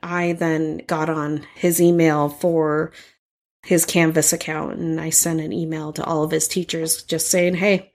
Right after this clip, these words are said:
I am so sorry. I thought he was more technology savvy than what he is, and this is what he's, we've learned together over the last day. And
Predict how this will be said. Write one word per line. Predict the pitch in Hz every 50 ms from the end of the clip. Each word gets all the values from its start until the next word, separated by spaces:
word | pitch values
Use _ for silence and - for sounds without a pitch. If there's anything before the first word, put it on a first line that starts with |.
| _ _ _ _ _ _ _ _ _
I | - 180 185
am | 190 185 185 170
so | - - 202 196 185
sorry. | 190 - 196 185 196 196 185 175
I | - - 175 175 185
thought | 185 185 - 196 185 180 185 185 - - -
he | - - - 196 196
was | 190 185 185 175 175 170 -
more | 180 180 185 185 185 185 180
technology | 180 - - 202 - - 170 170 180 190 185 185 196 190
savvy | 170 - 185 175 170 180 190 190 190
than | 185 180 175 170 180 175 170 170
what | 180 180 180
he | 185 180 175
is, | 170 175 180 208 233 233 - -
and | - - 185 175 170 170 170 170 170 170 175
this | 175 175 - 226
is | 202 185 180 185
what | 180 180 180 180 180 180 175 - - - - - _ _ _ _
he's, | _ - - 190 185 185 185 170 175 - - - - _ -
we've | - 190 175 202 202 202 180 185
learned | 185 185 185 196 202 208 214 208 202 - -
together | - - 190 185 180 185 208 214 - -
over | 190 190 190
the | 185 185 185
last | 180 180 170 170 - -
day. | - 190 180 175 185 196 220 233 - - - - -
And | 180 175 175 175 175 175 175 175 180